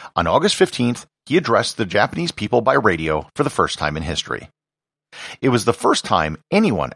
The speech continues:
outside of the Emperor's inner circle had ever heard his voice. When the final surrender document was signed in September of nineteen forty-five, everyone assumed that that was it.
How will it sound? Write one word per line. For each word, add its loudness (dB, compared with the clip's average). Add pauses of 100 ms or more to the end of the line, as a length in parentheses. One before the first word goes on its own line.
outside 2
of -2
the -6
Emperor's 2
inner 2
circle -2
had 4
ever 4
heard 0
his -2
voice. -4 (960)
When 2
the 2
final 2
surrender 0
document 0
was -4
signed 2
in -6
September 0
of 2
nineteen -2
forty-five, -2 (300)
everyone 4
assumed 0
that 0
that 0
was 0
it. 2